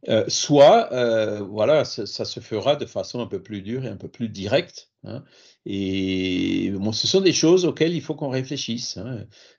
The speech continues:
Il faut écouter un peu Greta Thunberg de temps en temps et d'autres activistes comme ça, parce que ils ont,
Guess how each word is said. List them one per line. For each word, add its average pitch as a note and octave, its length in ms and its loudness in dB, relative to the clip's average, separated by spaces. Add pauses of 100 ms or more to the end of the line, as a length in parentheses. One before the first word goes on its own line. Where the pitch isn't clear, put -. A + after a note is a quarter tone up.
Il - 160 -6
faut - 160 4
écouter C#3+ 420 6
un E3+ 100 -2
peu C#3 220 -2
Greta B2+ 320 -2
Thunberg A#2 560 -6
de A2+ 100 -8
temps G#2 220 -8
en G2+ 140 -10
temps D3 260 -2
et B2 120 0
d'autres A#2+ 540 2
activistes A#2 540 -4
comme G#2 160 -2
ça, C4+ 220 -4
parce B2 200 -6
que D3+ 100 -2
ils C3 260 0
ont, D#3+ 220 -2